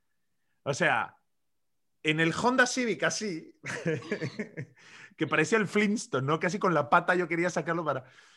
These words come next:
El asiento estaba roto, este.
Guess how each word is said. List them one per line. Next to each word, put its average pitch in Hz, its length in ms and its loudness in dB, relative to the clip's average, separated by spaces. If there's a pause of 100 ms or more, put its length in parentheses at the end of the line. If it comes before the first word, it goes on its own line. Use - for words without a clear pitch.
(680)
El 190 120 4
asiento 254 420 0
estaba 247 300 2
roto, 233 680 0 (380)
este. 202 580 -2